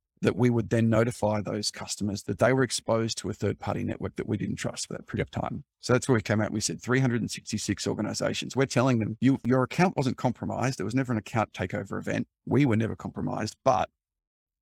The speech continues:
we can't say with a hundred percent certainty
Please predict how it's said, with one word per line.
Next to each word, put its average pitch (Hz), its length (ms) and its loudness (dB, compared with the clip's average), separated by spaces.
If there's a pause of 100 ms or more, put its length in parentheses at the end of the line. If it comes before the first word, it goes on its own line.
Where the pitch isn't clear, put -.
(160)
we 160 220 4
can't 165 300 0
say 127 240 6
with 110 160 2
a - 40 0
hundred 160 420 0
percent - 340 0
certainty - 640 -8